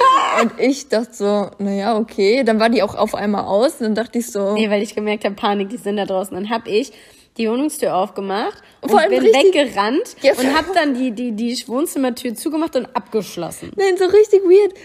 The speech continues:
Speaker 2: Sie hat die Tür so einen Spalt aufgemacht und dann
Speaker 1: Weil ich ja noch meine Ukulele in der Hand hatte, weil ich nicht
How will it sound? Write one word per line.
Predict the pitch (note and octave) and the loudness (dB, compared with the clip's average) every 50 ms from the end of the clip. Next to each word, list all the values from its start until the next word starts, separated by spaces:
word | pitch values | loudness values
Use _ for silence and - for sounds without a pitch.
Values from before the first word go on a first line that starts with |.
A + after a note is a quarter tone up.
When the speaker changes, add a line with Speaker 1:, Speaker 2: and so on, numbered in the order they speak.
| - | -8
Speaker 2:
Sie | _ C#4 D4+ | _ -2 -2
hat | C#4 - | 0 0
die | C4+ | -2
Tür | A#3+ - - F4+ F4 | -2 2 2 2 2
so | E4 | 4
einen | C#4 C4+ | 2 0
Spalt | C4+ - - - D#4 D#4 E4+ - | 0 0 0 2 2 2 2 2
aufgemacht | - - C#4 - - F#4 F4+ G4 G#4+ B4 - - - _ - - - - - _ | 0 0 -2 -2 -4 -4 -2 -2 -4 -4 -8 -14 -20 _ -20 -20 -20 -20 -20 _
und | - A#3 C#4 C4 | 2 2 4 6
dann | C#4 C#4 C#4 | 6 4 4
Speaker 1:
Weil | C#4+ A3 | 4 4
ich | A#3+ C4 | 4 4
ja | D#4 D4+ | 2 0
noch | D#4 D#4 | 2 0
meine | D4 D4 C#4+ C#4+ | 0 0 0 -2
Ukulele | C4+ - F4 C#4+ D4 E4 G#4 C#4+ | -2 -2 0 0 2 2 2 2
in | B3 | 4
der | A#3+ A#3+ | 4 2
Hand | A#3+ A#3 A#3 | 2 2 0
hatte, | A#3 A3 B3 A#3 | -2 -4 -2 0
weil | B3 B3+ | 2 2
ich | C4+ - | 4 4
nicht | D4 E4 | 2 0